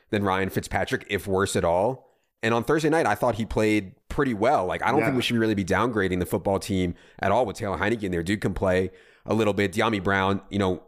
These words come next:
Speaker 1: not doing it in the box score, but forty-seven routes on fifty Heinicke dropbacks in that game. I would keep the light on for him. At least anything on the Washington football team's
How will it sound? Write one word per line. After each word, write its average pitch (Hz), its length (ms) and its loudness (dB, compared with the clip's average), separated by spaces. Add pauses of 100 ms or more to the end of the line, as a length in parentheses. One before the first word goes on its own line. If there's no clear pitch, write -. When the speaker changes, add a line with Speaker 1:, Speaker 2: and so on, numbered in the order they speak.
Speaker 1:
not 95 380 -2
doing 107 160 -2
it 104 40 2
in 101 60 2
the 95 60 0
box 87 220 0
score, 123 140 -2
but 92 120 -4
forty-seven 98 420 0
routes 90 320 0 (300)
on 98 160 -2
fifty 110 300 -4
Heinicke 92 320 -2
dropbacks 90 560 0
in 95 160 0
that 87 180 0
game. 90 260 0
I 87 100 -2
would 90 120 0
keep 110 140 -2
the 87 100 -4
light 90 220 0
on 87 160 0
for 90 180 -2
him. 92 340 -2 (380)
At 98 120 -2
least 120 340 -2
anything 104 400 0
on 95 120 2
the 92 60 0
Washington 90 380 -2
football 87 460 -2
team's 85 680 -2